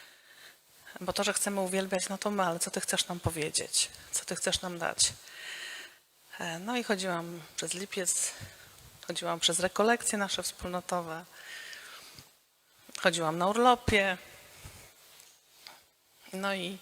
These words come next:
e, któregoś dnia weszłam do kuchni włożyć do suszarki pranie, a mój małżonek czegoś szukał,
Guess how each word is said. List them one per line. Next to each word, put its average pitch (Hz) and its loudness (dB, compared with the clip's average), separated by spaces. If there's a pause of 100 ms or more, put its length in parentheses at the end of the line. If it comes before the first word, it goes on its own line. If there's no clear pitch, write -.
(760)
e, 170 -6
któregoś 170 -4
dnia 165 2 (1600)
weszłam 180 4
do 170 -2
kuchni 180 0
włożyć 175 -4
do 170 -2
suszarki 165 0 (640)
pranie, 185 6
a 175 6
mój 175 -2
małżonek 175 4
czegoś 165 2
szukał, - 4